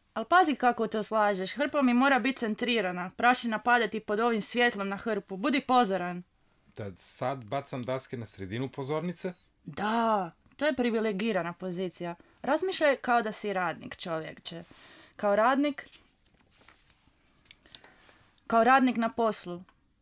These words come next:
Speaker 2: Pa dobro, jel dobivamo mi plaću?
Speaker 1: Ne.
Speaker 2: Honorar?
Speaker 1: Ne, koncentraciju, molim. Ovo je veoma bitan trenutak na sceni.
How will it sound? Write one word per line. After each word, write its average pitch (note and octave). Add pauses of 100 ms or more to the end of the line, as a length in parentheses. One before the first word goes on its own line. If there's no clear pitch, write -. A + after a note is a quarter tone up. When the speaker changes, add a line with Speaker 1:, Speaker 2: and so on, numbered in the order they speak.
(800)
Speaker 2:
Pa F2+
dobro, F#2 (640)
jel G2
dobivamo B2
mi A#2
plaću? - (540)
Speaker 1:
Ne. D#3+ (960)
Speaker 2:
Honorar? A2 (300)
Speaker 1:
Ne, G3
koncentraciju, B3
molim. A3+ (180)
Ovo D4
je C4
veoma B3
bitan G#3
trenutak G3+
na F3+
sceni. F3